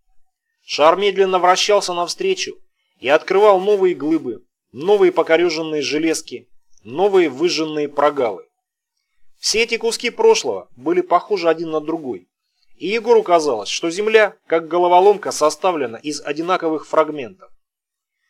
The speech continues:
Внизу проплыла ровная береговая линия, и он замер над свинцовым океаном.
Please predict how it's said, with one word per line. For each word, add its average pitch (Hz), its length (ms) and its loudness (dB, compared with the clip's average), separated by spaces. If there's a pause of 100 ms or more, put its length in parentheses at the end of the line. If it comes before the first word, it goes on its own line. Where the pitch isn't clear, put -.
(300)
Внизу 220 440 0
проплыла 185 540 4
ровная 175 400 4
береговая 151 500 4
линия, 113 440 -6 (720)
и 135 80 -6
он 165 140 -2
замер 180 360 2
над 143 160 -4
свинцовым 151 600 -4
океаном. 131 540 -4